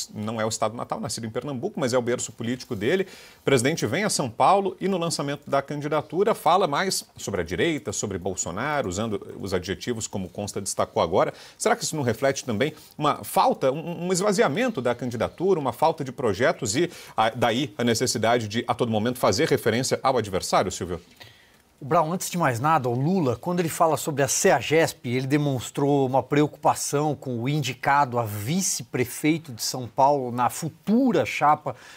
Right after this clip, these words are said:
Speaker 2: de Ricardo Nunes ter presidido a ceagesp. Eu acho que o Lula deve se preocupar com o Google. É, procure aí.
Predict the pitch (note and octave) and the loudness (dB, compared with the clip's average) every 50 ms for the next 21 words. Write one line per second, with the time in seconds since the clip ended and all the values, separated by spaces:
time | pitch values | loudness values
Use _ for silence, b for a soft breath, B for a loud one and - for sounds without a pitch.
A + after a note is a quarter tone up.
0 | B B B B2+ C3 C#3 C#3+ - - D3+ C#3 C#3 C3 C3 B2+ C3+ C3+ C3+ C3 - | B B B -2 0 0 0 2 2 2 2 2 0 -2 -2 -2 -2 -2 -4 -6
1 | - - C#3+ - - D3+ D3+ C3 B2+ B2 G2+ A#2 C3+ B2+ A#2 A#2+ B2 A#2 A2 - | -6 -6 -6 -4 -2 0 0 0 0 -4 -4 -2 -2 0 2 2 2 2 2 -2
2 | - C3+ A2 G#2 G2+ B2 D#3 E3+ E3+ E3 - - A#2+ G#2 - b b b b b | -2 -4 -4 -2 0 2 4 4 2 0 -2 -8 -8 -8 -10 b b b b b
3 | b b b C3 C3+ D3 D#3 D3 - - F3+ D#3+ D3 D3+ D#3 D#3 D3+ C#3 D3 D3+ | b b b -2 0 0 0 -2 -2 -4 -4 -2 0 0 0 0 0 0 0 -2
4 | D3+ - _ _ _ _ _ _ _ _ - - - - C#3+ - D#3 D3 - - | -4 -6 _ _ _ _ _ _ _ _ -10 -8 -8 -8 -6 -4 -6 -6 -4 -2
5 | - C#3 - - F3 F#3 E3+ D#3+ D3 E3 D#3 B2 A2 A#2+ A2+ G2+ F#2+ - b b | -2 -2 -2 -2 -4 -4 -2 -2 -2 -2 -2 -2 -2 -4 -4 -4 -6 -10 b b
6 | b b b b b b b - - C3+ B2 A2 A2+ _ _ _ _ - A3 A3+ | b b b b b b b -8 -4 -2 -2 -2 -4 _ _ _ _ -6 -6 -4
7 | - E4 E4 C4+ F3+ C#3+ A#2+ G2+ | 0 2 4 4 4 4 2 -2